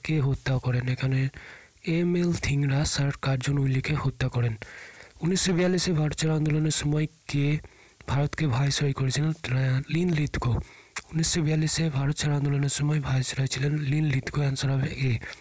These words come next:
টিপুর চূড়ান্ত পরাজয় ঘটেছিল কার হাতে? লর্ড ওয়েলেসলির হাতে টিপুর চূড়ান্ত পরাজয় ঘটে।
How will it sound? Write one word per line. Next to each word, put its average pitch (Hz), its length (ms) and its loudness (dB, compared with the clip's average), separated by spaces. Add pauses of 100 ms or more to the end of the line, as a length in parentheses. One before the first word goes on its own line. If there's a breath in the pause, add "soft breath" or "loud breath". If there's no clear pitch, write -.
(1500 loud breath)
টিপুর 185 340 0
চূড়ান্ত 175 400 2
পরাজয় 160 360 2
ঘটেছিল 160 420 0
কার 151 240 2
হাতে? 143 200 0
লর্ড 143 380 0
ওয়েলেসলির 165 520 0
হাতে 165 220 -2
টিপুর 147 360 -2
চূড়ান্ত 143 380 0
পরাজয় 143 460 0
ঘটে। 123 300 0